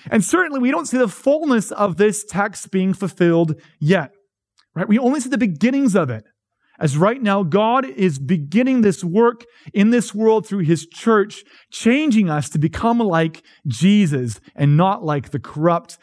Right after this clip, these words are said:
dominion that we have in our sin. But we know that one day, when Jesus returns, we'll reign fully and completely with him over this world,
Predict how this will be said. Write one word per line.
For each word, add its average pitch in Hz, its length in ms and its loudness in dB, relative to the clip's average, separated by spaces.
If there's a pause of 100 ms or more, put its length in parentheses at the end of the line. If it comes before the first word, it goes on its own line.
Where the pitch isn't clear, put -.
(160)
dominion 139 500 2 (220)
that 131 140 -2
we 135 120 0
have 123 440 -4 (200)
in 127 120 0
our 113 120 0
sin. 107 500 -8 (760)
But - 120 -12
we 135 100 -6
know 165 240 2
that 180 160 0
one 180 260 2
day, 185 360 2 (640)
when 127 160 0
Jesus 131 220 0
returns, 185 640 0 (240)
we'll 143 160 4
reign 139 320 2
fully 220 720 0
and 156 240 -4
completely 156 720 -2
with 139 240 -2
him 139 160 -2
over 135 260 -4
this 131 280 -6
world, 123 420 -2